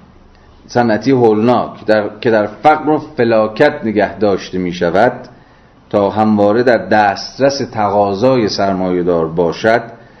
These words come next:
به قتل عام دوره‌ای طبقهٔ کارگر به حیف و میل لگام گسیختهٔ نیروی کار و به پیامدهای مخرب ناشی از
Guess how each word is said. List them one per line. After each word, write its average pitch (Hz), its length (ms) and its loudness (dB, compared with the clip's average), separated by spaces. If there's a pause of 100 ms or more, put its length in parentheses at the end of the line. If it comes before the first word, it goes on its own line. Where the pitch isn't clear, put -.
(240)
به 104 100 0
قتل 104 400 -2
عام 131 480 2
دوره‌ای 107 840 2
طبقهٔ 104 600 -2
کارگر 101 760 0 (340)
به 101 80 0
حیف 104 320 0
و 98 40 -2
میل 120 380 2
لگام 104 580 0
گسیختهٔ 104 640 -2
نیروی 92 420 -2
کار 107 300 0
و 104 120 -2
به 95 120 -4
پیامدهای 98 800 -2
مخرب 104 560 -2
ناشی 95 420 -2
از 92 160 -4